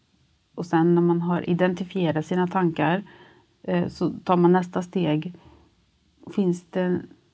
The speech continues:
något annat sätt man skulle kunna tänka på? Och så får man försöka tänka ut det. Och då kommer man nästan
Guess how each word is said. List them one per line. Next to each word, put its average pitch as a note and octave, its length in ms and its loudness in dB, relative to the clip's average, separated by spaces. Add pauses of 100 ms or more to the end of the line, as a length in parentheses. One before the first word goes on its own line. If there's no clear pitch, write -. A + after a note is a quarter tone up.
(260)
något F3+ 360 -4
annat G3 400 -4
sätt - 340 -10
man E3+ 180 4
skulle F3 360 -4
kunna B3+ 280 -2
tänka F#3 340 -4
på? D#3 320 -6 (100)
Och F3+ 100 -10
så F3 120 -10
får F3 140 -6
man F3 400 0
försöka E3 320 -8
tänka F3 360 -4
ut C4+ 180 -6
det. D#3 220 -4 (320)
Och F#3 80 -4
då F3+ 80 0
kommer F#3 220 -4
man A3 200 2
nästan B3+ 400 0